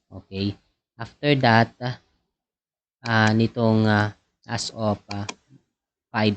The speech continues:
fifty-six P M, nag-email na ngayon si customer care ng, ah, Robinson na sabi niya, ah, "This is to acknowledge your email. Due to high volume received,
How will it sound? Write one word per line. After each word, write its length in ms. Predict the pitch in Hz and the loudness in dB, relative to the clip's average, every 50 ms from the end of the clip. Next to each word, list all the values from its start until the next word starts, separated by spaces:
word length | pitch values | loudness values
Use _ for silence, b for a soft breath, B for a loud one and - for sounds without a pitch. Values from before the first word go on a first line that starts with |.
| - _ | -4 _
fifty-six 640 | - 107 - - _ - - - 107 - - - - | -12 -12 -12 -12 _ -18 -14 -14 -12 -12 -12 -14 -12
P 240 | _ 113 110 104 - | _ -4 -4 -4 -4
M, 320 | 98 98 95 98 98 107 120 - _ _ _ _ _ _ _ _ | -4 -4 -4 -4 -4 -6 -8 -12 _ _ _ _ _ _ _ _
nag-email 640 | 127 123 113 - 123 127 127 123 123 120 123 120 120 | -8 -6 -4 0 2 2 4 6 6 6 6 6 4
na 160 | 117 117 113 | 4 4 2
ngayon 320 | 110 110 110 113 110 110 | 2 4 4 4 2 2
si 160 | 110 - - 107 | 0 -4 -8 -10
customer 480 | - 113 104 - - - 107 107 104 - - - - _ | -10 -10 -10 -10 -10 -6 -4 -4 -4 -4 -8 -14 -12 _
care 320 | 107 101 101 101 104 104 104 110 | -4 -2 -2 -2 -2 -4 -6 -12
ng, 400 | 107 101 98 98 98 101 101 98 | -12 -10 -8 -8 -6 -6 -8 -8
ah, 80 | 101 - | -10 -8
Robinson 800 | 110 110 104 104 113 113 110 - - - 98 95 95 98 101 101 - _ _ _ _ _ _ _ _ | -8 -8 -6 -4 -4 -2 0 2 2 2 0 0 -2 -2 -4 -6 -10 _ _ _ _ _ _ _ _
na 80 | 113 110 | -18 -12
sabi 480 | - - 110 107 101 110 110 107 107 | -4 -2 0 0 0 0 -2 0 0
niya, 320 | 107 101 98 95 98 95 - _ _ _ _ _ _ _ _ | 0 0 0 -2 -4 -8 -12 _ _ _ _ _ _ _ _
ah, 80 | 104 | -10
"This 240 | 104 101 110 104 - | -6 -6 -6 -6 -6
is 80 | 113 - - | -10 -12 -10
to 80 | 120 107 | -12 -12
acknowledge 400 | - 120 113 107 107 107 104 - | -10 -4 -2 0 0 0 0 -2
your 160 | 110 107 - - - | -4 -8 -10 -8 -6
email. 560 | 117 120 120 113 110 104 104 104 104 107 104 101 - | -4 -2 0 2 2 2 2 2 0 -2 -4 -6 -8
Due 160 | 107 104 - | -12 -12 -10
to 80 | 117 | -10
high 320 | 107 95 101 107 101 101 98 | -10 -8 -6 -4 -2 -2 -2
volume 480 | 95 98 104 104 104 104 104 101 101 | -2 -2 -2 0 0 2 2 0 0
received, 400 | 101 104 98 - - 104 98 92 | 0 -2 -2 -4 -6 -8 -8 -8